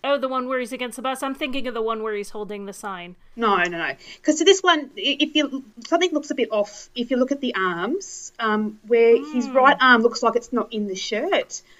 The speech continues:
Speaker 2: I'll put it on the Facebook page so everyone can go have a look.
Speaker 1: Oh,
Speaker 2: But
Speaker 1: maybe it's, like,
Speaker 2: I,
Speaker 1: dislocated?
Speaker 2: I was thinking maybe he might have fallen and injured his shoulder, um, and that could have been the injury.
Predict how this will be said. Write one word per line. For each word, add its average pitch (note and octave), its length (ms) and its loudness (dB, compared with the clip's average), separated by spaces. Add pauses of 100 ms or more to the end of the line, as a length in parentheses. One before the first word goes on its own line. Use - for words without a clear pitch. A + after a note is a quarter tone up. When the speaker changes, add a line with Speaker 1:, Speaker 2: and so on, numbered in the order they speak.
(220)
Speaker 2:
I'll C#4 160 6
put E4+ 100 6
it F4 80 6
on E4+ 120 12
the C#4+ 60 8
Facebook A3+ 460 4
page G3 480 -2
so G3 160 0
everyone G3+ 300 -4
can F#3+ 100 -8
go F#3 140 -4
have - 180 -6
a F3+ 40 -6
look. B3+ 300 2
Speaker 1:
Oh, G#3 440 -10 (100)
Speaker 2:
But B3+ 220 8
Speaker 1:
maybe A#3 80 -6
it's, A#3+ 120 -12
like, A#3 160 -6
Speaker 2:
I, C#4+ 120 6
Speaker 1:
dislocated? A3 640 -4
Speaker 2:
I D4+ 80 8
was D#4+ 180 6
thinking F4+ 500 4
maybe C4+ 280 6
he B3+ 120 0
might A#3+ 200 6
have A3+ 120 2
fallen B3+ 400 4
and B3+ 160 2
injured A3 220 -4
his G3+ 160 -8
shoulder, F#3 680 -4 (680)
um, G#3+ 360 2
and G#3+ 120 -2
that G#3+ 140 -2
could B3+ 80 4
have G#3+ 80 6
been G3+ 180 2
the F#3 80 -2
injury. F#3 680 -6